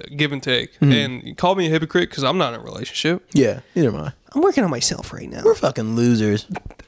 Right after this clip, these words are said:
Speaker 2: I don't think that's, like, a hundred percent true. I feel like that's like a, that's like you're biased.
Speaker 1: Yeah,
Speaker 2: Like, you're
Speaker 1: that's
Speaker 2: only biased because of, like, what your own experiences are.
Speaker 1: Well, it's like a, it's like a shallow way to work.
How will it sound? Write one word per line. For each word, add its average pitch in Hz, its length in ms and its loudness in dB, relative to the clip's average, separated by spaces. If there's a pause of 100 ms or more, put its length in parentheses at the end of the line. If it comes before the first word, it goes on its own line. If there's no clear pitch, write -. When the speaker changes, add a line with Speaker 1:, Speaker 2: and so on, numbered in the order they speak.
(100)
Speaker 2:
I 170 140 4
don't 208 180 4
think 190 180 2
that's, 151 260 2 (380)
like, 147 200 2
a 127 100 4
hundred 156 260 2
percent 135 260 -2
true. 170 240 4
I 143 100 2
feel 165 160 2
like 139 120 2
that's 143 200 0
like 135 160 -2
a, 123 220 0 (420)
that's 139 180 2
like 135 140 2
you're 147 160 4
biased. 123 720 -2
Speaker 1:
Yeah, 226 80 2
Speaker 2:
Like, 190 80 4
you're 160 80 4
Speaker 1:
that's 185 120 2
Speaker 2:
only 170 200 2
biased 156 480 0
because 131 260 -2
of, 135 80 2
like, 127 160 2 (220)
what 143 140 4
your 139 120 6
own 135 120 4
experiences 110 440 0
are. 107 220 4 (160)
Speaker 1:
Well, 180 100 6
it's 190 120 4
like 202 160 4
a, 151 240 4 (280)
it's 165 160 0
like 190 140 2
a 147 100 0
shallow 156 420 0
way 143 180 0
to 131 100 0
work. 123 480 -4